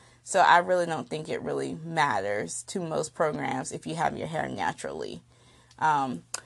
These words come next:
so lastly, I just wanna discuss, make sure that you arrive early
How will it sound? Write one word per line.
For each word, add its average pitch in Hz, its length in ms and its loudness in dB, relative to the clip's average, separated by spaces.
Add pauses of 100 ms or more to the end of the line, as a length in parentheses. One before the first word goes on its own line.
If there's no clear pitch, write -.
(260)
so 202 220 4
lastly, 202 680 8
I 214 100 8
just 190 220 2
wanna 196 200 0
discuss, 175 640 2 (280)
make 240 320 0
sure 254 200 0
that 240 180 -2
you 208 120 0
arrive 165 600 4 (200)
early 160 680 4